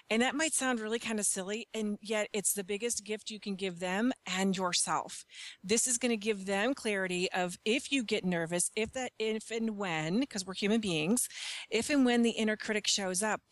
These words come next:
what do you need to know or hear to help you stay in action, to help you stay clear, to help move you forward,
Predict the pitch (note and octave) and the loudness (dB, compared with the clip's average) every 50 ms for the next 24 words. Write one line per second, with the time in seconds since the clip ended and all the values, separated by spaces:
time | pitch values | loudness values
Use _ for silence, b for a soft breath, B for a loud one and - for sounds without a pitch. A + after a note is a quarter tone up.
0 | B B _ - F#3 F3 G3+ G#3 G#3+ - B3+ B3+ A#3+ A3+ A3+ A3+ A3 A3 A3 G#3 | B B _ -14 -4 0 0 0 0 0 0 0 0 0 2 4 4 4 2 2
1 | - - F#3 F3+ F#3 F#3 F#3 F#3 F#3+ G3 G3+ G#3 - G#3 F#3+ F3 D#3 - - - | 0 -2 0 0 0 0 -2 -2 -2 -4 -6 -6 -8 -8 -8 -8 -8 -10 -8 -6
2 | G#3 G#3+ G#3 F#3 E3+ D#3+ D#3 D#3+ B B B B B - - - F#3+ F#3+ - - | -2 -2 0 0 0 -2 -4 -6 B B B B B -2 -2 -2 -2 -2 -6 -6
3 | - G#3+ G#3 G#3 - G#3 G3 F#3+ F#3 - - G#3 G3+ F#3+ F#3 - F#3+ F3+ F3+ F3+ | -6 -6 -8 -8 -10 -12 -10 -6 -6 -4 -4 -4 -4 -4 -4 -4 -4 -6 -4 -2
4 | - - F3 D#3+ E3+ E3 - - G3+ F#3+ - F#3+ F#3+ - - - G#3 F#3 - - | -2 -2 -2 -4 -8 -8 -8 -8 -10 -10 -10 -8 -6 -4 -4 -2 -4 -4 -6 -6
5 | - G3 F#3 E3 D#3 - - - - - F#3 - - G3+ F#3 F3+ E3 E3 F3 F3+ | -8 -6 -4 -4 -4 -4 -6 -6 -6 -6 -6 -4 -2 0 0 0 -2 -4 -4 -6
6 | E3+ - - E3 D#3+ D#3+ D3 - - C3 - | -6 -6 -6 -4 -4 -4 -4 -4 -6 -6 -8